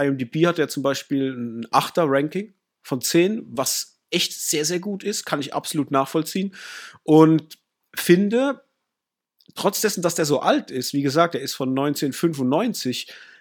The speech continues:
lässt er sich heute noch erstaunlich gut gucken. Also ich finde, wenn man das jetzt, äh, in, in, damit, also wenn man das in die Waagschale wirft, wo er spielt, was er darstellen will und was er auch von der Welt erzählen will,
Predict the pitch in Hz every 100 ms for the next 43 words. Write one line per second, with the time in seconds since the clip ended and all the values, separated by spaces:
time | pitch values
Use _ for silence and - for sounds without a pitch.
0 | _ 113 127 143 - 139 - 151 - 156
1 | 180 - 214 285 160 - _ _ _ _
2 | - 143 - 139 151 214 - 226 - 240
3 | - 131 - _ - 139 - - 175 180
4 | 196 208 - 147 160 151 147 - 147 -
5 | 156 143 143 143 143 - - - - -
6 | - _ 156 147 147 156 151 147 135 143
7 | 143 139 139 143 147 190 180 170 208 -
8 | 151 165 156 - - 175 262 - - 131
9 | 127 147 - 190 185 165 190 220 147 151
10 | 151 147 - 151 139 139 131 131 - 127
11 | 143 202 - 160 - - 220 214 190 190
12 | 262